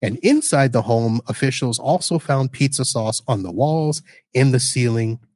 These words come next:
of the kitchen. Alfonso was detained in handcuffs. He had later admitted to striking her with the pizza and was arrested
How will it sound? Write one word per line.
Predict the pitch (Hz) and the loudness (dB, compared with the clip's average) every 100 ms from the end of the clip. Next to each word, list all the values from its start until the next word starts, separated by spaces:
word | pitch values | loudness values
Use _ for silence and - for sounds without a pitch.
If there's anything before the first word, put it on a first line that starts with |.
| _ - | _ -2
of | 110 | -2
the | 107 | -2
kitchen. | - - - - - _ _ _ _ _ _ - _ - | -6 -8 -8 -14 -18 _ _ _ _ _ _ -20 _ -10
Alfonso | 87 - 113 131 123 | -6 -2 0 2 2
was | 113 110 - | 2 0 -2
detained | 107 104 - 151 190 185 | -6 -8 -2 0 2 2
in | 175 | 0
handcuffs. | 156 156 156 151 - 147 151 - - _ _ _ _ _ | -2 0 0 0 0 0 -2 -8 -10 _ _ _ _ _
He | 139 | 2
had | 117 | 2
later | 98 120 156 170 165 170 - | 2 2 4 4 2 -2 -2
admitted | 110 107 147 175 165 - _ _ _ _ | 0 2 2 2 -2 -12 _ _ _ _
to | - | -4
striking | 110 - 139 151 151 | -2 0 -2 0 0
her | 143 | 2
with | 143 139 | 2 0
the | |
pizza | - 135 127 131 - | -2 -2 0 -4 -2
and | 113 | -2
was | 110 92 - | -2 -4 -8
arrested | - 95 123 - - 143 | -10 -2 -2 -2 -2 -2